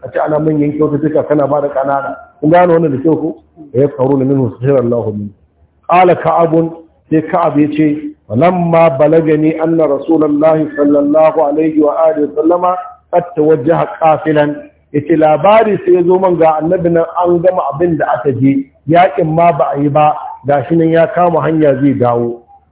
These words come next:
"Min Tabuka, hadarani basi." Sai, sai baƙin ciki ya zai ni. Kaddara ni ne, basti.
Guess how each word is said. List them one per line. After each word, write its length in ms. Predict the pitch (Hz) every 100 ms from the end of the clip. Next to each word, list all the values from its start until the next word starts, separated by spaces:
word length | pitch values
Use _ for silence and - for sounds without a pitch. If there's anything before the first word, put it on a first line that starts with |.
| _ _ -
"Min 300 | 131 160 165
Tabuka, 720 | - 135 120 139 277 269 - - - - - _ 117
hadarani 680 | 117 151 143 127 127 113 92
basi." 520 | 131 - - 98 87 - _ _ _ _ _ _ _ _ _ _ - _ _
Sai, 80 | 110
sai 80 | 101
baƙin 320 | 101 127 127 113
ciki 200 | 120 104
ya 160 | 101
zai 340 | 98 95 90 87
ni. 100 | 87 _ 95 - - - _ _ _ _ _ _
Kaddara 340 | 117 117 147 143
ni 160 | 143
ne, 140 | 156 151 - - - _ _ _ _
basti. 760 | 123 120 - - 117 107 95